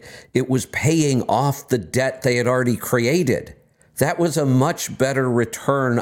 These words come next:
on their money than anything else we could invest in, just paying down the debt.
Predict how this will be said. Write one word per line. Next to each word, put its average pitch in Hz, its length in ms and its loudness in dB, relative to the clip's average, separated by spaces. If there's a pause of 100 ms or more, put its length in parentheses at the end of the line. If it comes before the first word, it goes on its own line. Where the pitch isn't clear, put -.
on 117 260 2
their 110 160 2
money 117 400 2
than 107 360 0
anything 120 680 0
else 107 320 0
we 107 140 2
could 107 220 0
invest 104 580 0
in, 98 400 2 (460)
just 135 480 -2
paying 117 560 2
down 98 560 0
the 101 160 0
debt. 131 520 -4